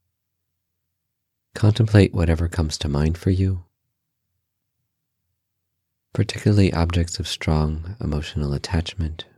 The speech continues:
or aversion, fear or desire.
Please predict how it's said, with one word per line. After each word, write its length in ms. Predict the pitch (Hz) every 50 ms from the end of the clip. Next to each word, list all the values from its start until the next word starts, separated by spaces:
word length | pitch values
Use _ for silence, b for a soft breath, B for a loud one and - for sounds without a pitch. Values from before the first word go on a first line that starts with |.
| _ _ -
or 120 | 67 65
aversion, 600 | 62 64 76 78 78 78 78 - - 78 73 71 - - _ _ _ _ _ _ _ _ _ _ _ _ _ _ _ _ _ _ _ _ _ _ _ _ _ _ _ _ _ _ _
fear 460 | _ - - 78 76 73 73 76 73 76
or 60 | 73
desire. 760 | 67 - 67 - - 67 67 69 69 71 71 73 73 - _